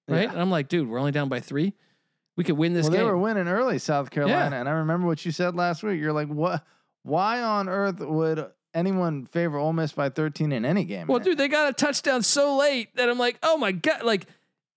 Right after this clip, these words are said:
Speaker 1: I'm talking, like, this was a three to seven, uh, or at one point it got to ten, but then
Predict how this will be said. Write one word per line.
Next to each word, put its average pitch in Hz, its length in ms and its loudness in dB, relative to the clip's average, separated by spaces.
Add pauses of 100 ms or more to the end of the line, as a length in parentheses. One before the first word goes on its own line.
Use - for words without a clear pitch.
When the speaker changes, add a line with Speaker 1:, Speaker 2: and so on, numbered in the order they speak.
(480)
Speaker 1:
I'm 226 140 2
talking, 247 340 0
like, 165 200 0
this 254 200 0
was 262 120 4
a 180 100 2
three 202 680 0 (200)
to - 120 -2
seven, 170 600 0
uh, 139 80 -8 (100)
or 143 440 0 (140)
at 139 140 0
one 190 220 0
point 202 200 0
it 156 60 0
got 156 240 -2
to 143 80 -6
ten, 131 460 -4
but 156 100 -2
then 170 240 0